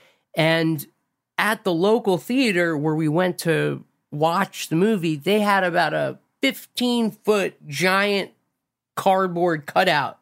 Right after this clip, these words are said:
of this, you know, the, the movie poster, but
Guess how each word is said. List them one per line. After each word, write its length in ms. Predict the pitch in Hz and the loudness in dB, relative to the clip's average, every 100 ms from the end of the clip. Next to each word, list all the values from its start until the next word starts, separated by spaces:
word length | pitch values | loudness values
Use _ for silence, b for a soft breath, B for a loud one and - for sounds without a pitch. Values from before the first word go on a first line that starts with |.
| _ | _
of 240 | 151 143 143 | -2 -2 0
this, 540 | 143 135 - - - _ _ _ _ _ _ - | -2 -2 -8 -18 -20 _ _ _ _ _ _ -6
you 100 | 175 | 0
know, 160 | 147 139 | 0 0
the, 160 | 139 143 | -4 -4
the 60 | 156 | 2
movie 240 | 214 294 214 | 4 4 2
poster, 340 | 160 151 151 | 0 -2 0
but 120 | 156 | 0